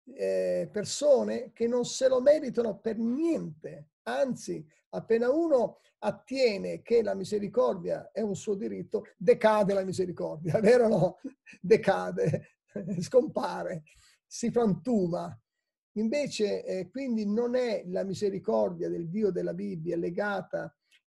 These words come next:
alle nostre capacità performanti di quante volte siamo più bravi degli altri nella, nella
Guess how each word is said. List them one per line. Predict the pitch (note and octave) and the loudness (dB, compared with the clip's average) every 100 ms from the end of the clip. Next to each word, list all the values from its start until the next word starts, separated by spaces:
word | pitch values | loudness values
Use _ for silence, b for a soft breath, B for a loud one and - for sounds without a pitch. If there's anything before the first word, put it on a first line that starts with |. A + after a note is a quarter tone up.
| _ | _
alle | G3 G3 | -4 0
nostre | G#3+ B3 - G#3 F#3+ F3 - | 2 0 0 0 0 -2 -4
capacità | G3+ G3 G3+ G3+ A3+ G3+ | -2 0 -2 -2 -2 -2
performanti | G#3+ D3 - G3 G3 A3 A3 F#3 F3 D#3 D#3+ D#3+ - _ _ _ _ | -2 -4 -4 -6 -4 -2 -2 -4 -10 -12 -12 -12 -16 _ _ _ _
di | F3+ G3 F#3 F3 | -12 -8 -6 -6
quante | G#3 A#3+ A#3 G#3+ | -2 0 0 0
volte | G#3 A3+ G#3 F3+ - E3+ D#3+ - _ _ | 2 4 2 -2 -6 -8 -8 -14 _ _
siamo | - - G#3+ G#3+ G#3 F#3+ | -16 -2 2 2 2 0
più | F#3 F#3 | -2 -6
bravi | F#3+ A#3 A#3+ G#3 | 0 0 0 -2
degli | G3 F#3 | -2 -2
altri | A3 G#3 F3+ E3+ E3 E3 E3 _ _ _ E3 | -2 -2 -4 -6 -8 -10 -12 _ _ _ -4
nella, | E3+ G#3+ G3 F3+ E3 | -2 0 0 -2 -6
nella | E3 F#3 F3+ F3 E3+ E3+ E3 | -8 -8 -6 -6 -8 -10 -12